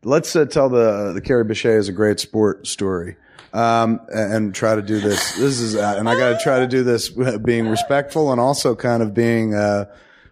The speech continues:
uh, uh, s-, non-spoilerish. Uh, there's a, a wonderful actor in the movie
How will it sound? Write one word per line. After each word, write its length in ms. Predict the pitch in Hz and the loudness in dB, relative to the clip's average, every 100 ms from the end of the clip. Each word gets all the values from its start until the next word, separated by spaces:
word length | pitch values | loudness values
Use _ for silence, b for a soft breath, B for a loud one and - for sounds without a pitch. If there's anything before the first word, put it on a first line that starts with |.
| B | B
uh, 60 | - | -2
uh, 560 | 107 101 95 104 104 - 92 | 0 0 -2 -4 -6 -8 -10
s-, 220 | - - - | -6 -6 -4
non-spoilerish. 1080 | 127 120 120 120 - 127 139 120 92 90 - - B B B | -2 2 2 0 -4 -2 0 2 0 -4 -12 -16 B B B
Uh, 340 | 127 127 120 113 | 0 2 0 0
there's 280 | 120 135 127 | 0 0 2
a, 280 | 120 117 - - _ - | 0 0 -6 -20 _ -4
a 80 | 123 | -2
wonderful 520 | 117 143 147 131 127 | 0 0 0 0 0
actor 400 | 117 107 113 104 | 0 0 -2 -2
in 140 | 107 104 | -2 -4
the 80 | |
movie 420 | 101 101 98 95 | -2 0 0 -2